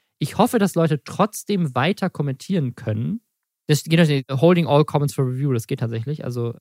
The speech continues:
also die Leute können trotzdem weiter kommentieren und wenn ich dann irgendwann Kapazität habe, kann ich quasi die freischalten, von denen ich sage, "Okay, die gehen klar und die anderen kann ich, kann ich sperren." Oder ich sag einfach so, "Nö, das Video ist jetzt fertig, aber ich möchte nicht, dass diese Diskussion für immer verloren geht." Deswegen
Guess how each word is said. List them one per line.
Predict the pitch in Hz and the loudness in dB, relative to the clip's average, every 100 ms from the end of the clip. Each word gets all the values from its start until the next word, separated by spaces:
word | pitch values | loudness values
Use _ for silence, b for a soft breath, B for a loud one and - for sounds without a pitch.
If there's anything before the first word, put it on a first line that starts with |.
| _ _ _ _ | _ _ _ _
also | 127 131 | -12 0
die | |
Leute | 156 190 | 2 4
können | 180 147 | 2 2
trotzdem | 175 175 | 2 2
weiter | 156 156 | 2 0
kommentieren | 151 143 156 | 0 0 0
und | 143 | 2
wenn | 165 | 2
ich | 185 | 2
dann | - | 2
irgendwann | 202 208 | 2 2
Kapazität | 175 165 156 131 160 160 156 | 2 0 -2 -2 -2 -2 0
habe, | 151 143 123 165 233 _ _ _ _ | 2 2 2 0 -4 _ _ _ _
kann | 143 | 0
ich | 139 - | 2 0
quasi | 143 135 139 | 0 0 -4
die | 131 156 | -2 -2
freischalten, | 156 - 127 135 - 123 120 127 120 117 113 _ | -2 -2 -2 -2 -2 -2 -2 -2 -4 -6 -10 _
von | - 127 | -4 -2
denen | 120 | -2
ich | 110 | -2
sage, | 117 113 | -4 -2
"Okay, | 110 - | -4 -6
die | 120 117 | -8 -6
gehen | 117 117 | -6 -6
klar | - 113 107 | -6 -6 -6
und | 117 | -8
die | - | -8
anderen | 113 113 | -8 -8
kann | - | -10
ich, | 120 - _ | -12 -14 _
kann | 120 | -16
ich | - | -14
sperren." | - 117 139 190 - _ _ _ 156 | -10 -6 -4 -6 -8 _ _ _ 4
Oder | 165 | 6
ich | 165 143 | 4 2
sag | 143 - | 0 0
einfach | 139 131 | -2 -2
so, | 135 | 0
"Nö, | 135 | 0
das | 135 127 | 0 0
Video | 139 131 | -2 -2
ist | 123 | -2
jetzt | 123 - | -6 -4
fertig, | 139 175 190 185 - | 0 2 0 -4 -4
aber | 131 | -4
ich | 123 143 | -4 -2
möchte | 135 - | -2 -2
nicht, | 139 135 | -4 -4
dass | 127 | -8
diese | 123 120 - | -8 -8 -2
Diskussion | 143 - 139 120 135 135 | -2 0 0 2 2 0
für | 127 | -2
immer | 120 | -4
verloren | 110 120 120 127 113 | -2 0 2 2 0
geht." | 117 - | -6 -8
Deswegen | - 127 117 113 | -6 -4 -2 -4